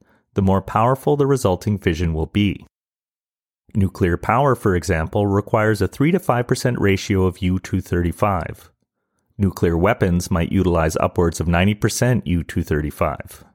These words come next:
To filter out two thirty-eight from mined uranium,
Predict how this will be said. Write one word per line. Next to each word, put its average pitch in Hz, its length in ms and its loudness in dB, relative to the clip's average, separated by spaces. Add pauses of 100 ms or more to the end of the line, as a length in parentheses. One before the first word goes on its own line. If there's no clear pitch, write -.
(1160)
To - 100 0
filter 156 400 0
out 135 220 0
two 139 140 0
thirty-eight 107 580 0
from 104 160 0
mined 107 300 2
uranium, 95 640 -2